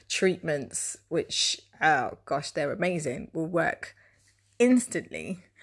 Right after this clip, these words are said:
Um, so we do that, we do a steam treatment, and the hair's got all this moisture, got all this hydration, um, no reason to break. The scalp is hydrated, the scalp has been looked after.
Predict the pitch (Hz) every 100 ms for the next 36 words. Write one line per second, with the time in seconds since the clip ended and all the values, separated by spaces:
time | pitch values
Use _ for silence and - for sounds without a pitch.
0 | - - 165 170 165 160 165 - _ -
1 | - 208 202 190 190 185 180 190 175 160
2 | - 240 220 - 175 - 170 - 175 165
3 | 185 180 170 - _ - 175 190 202 208
4 | 185 175 165 165 - 170 160 - 185 208
5 | 196 170 165 165 147 151 156 - 170 175
6 | 170 165 - - - - 160 160 151 151
7 | 151 170 208 202 185 165 170 156 160 -
8 | 156 147 - _ - - 202 180 - 165
9 | - 160 160 156 147 165 175 - - 185
10 | 165 160 160 160 139 147 156 - - 160
11 | - - -